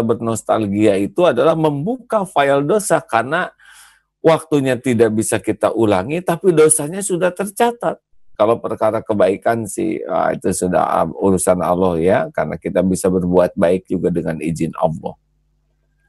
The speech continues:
Nah, kita sering salah, m-, bernostalgia itu kita mengenang sesuatu yang, eh, sesuatu yang dikenang, tapi kalau hal itu tidak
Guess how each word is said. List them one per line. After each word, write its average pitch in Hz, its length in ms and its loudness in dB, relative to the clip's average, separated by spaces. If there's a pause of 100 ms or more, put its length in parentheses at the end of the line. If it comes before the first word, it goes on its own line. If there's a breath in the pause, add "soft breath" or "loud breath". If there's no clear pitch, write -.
(1120 loud breath)
Nah, 131 80 4
kita - 240 0
sering 170 400 2
salah, 117 400 0 (560 soft breath)
m-, 110 400 -2
bernostalgia 117 1040 2
itu 170 480 -2
kita 135 240 -2
mengenang 135 560 -2
sesuatu 117 560 0
yang, 165 320 4 (480 loud breath)
eh, 123 560 0 (1040 loud breath)
sesuatu 135 1040 0
yang 156 400 2 (400)
dikenang, 139 800 -2
tapi 165 480 -4 (720)
kalau 143 320 0
hal 139 320 0
itu 165 240 2
tidak 123 320 0